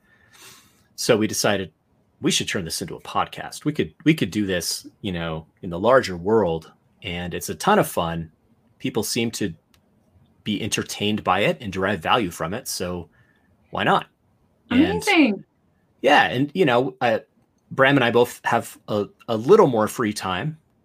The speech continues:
Speaker 1: nowadays than, than we did before. So we thought, let's, let's stuff it full with something.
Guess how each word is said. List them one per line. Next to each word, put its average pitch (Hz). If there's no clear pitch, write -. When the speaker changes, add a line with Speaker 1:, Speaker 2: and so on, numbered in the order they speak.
Speaker 1:
nowadays 95
than, 90
than 95
we 90
did 92
before. 95
So 160
we 95
thought, 95
let's, -
let's 110
stuff -
it -
full 151
with -
something. -